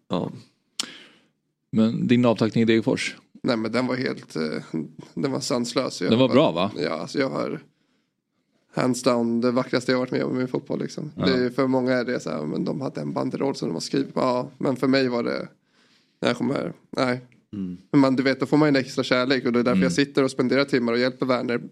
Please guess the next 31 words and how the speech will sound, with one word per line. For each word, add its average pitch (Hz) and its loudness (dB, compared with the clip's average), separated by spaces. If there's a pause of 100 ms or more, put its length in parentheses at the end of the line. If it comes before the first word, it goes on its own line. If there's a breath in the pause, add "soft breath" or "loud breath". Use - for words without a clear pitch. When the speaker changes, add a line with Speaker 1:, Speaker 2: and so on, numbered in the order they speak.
Speaker 3:
på 143 2
spelare 131 -2
kanske, 139 -4
som - -4
Speaker 2:
Mm. 190 6
Speaker 3:
skickar 170 -4
på, - -2
liksom, 139 -2
jag 131 2
vill 127 2
hjälpa 123 0
till 113 -2 (680 soft breath)
och 185 4
så 156 0
vidare. 120 -2 (200)
Speaker 2:
Mm. 92 2 (120)
Speaker 1:
Ja. 92 -6
Speaker 2:
Hur 117 -2
många 120 4
matcher 120 2
gjorde 123 4
du 139 2
för - -6
Degerfors? 95 -6 (1080 loud breath)
Speaker 3:
Jag - -16
tror 135 0
jag 123 2
landade 127 2
vid 131 2
runt 127 -2
femtio, 127 -2